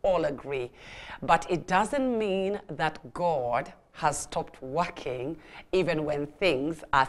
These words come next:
thick. So I want to say that I have seen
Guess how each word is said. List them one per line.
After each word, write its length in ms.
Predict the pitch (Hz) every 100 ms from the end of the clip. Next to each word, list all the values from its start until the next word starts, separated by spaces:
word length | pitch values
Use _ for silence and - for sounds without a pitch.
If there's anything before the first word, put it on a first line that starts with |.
| - -
thick. 260 | 143 - - - - - -
So 640 | - - 220 202 196 196 - - -
I 120 | 196 294
want 200 | 392 320
to 60 |
say 240 | - 269 254
that 180 | 190
I 140 | 214 269
have 200 | 214 165
seen 540 | - 226 214 208 208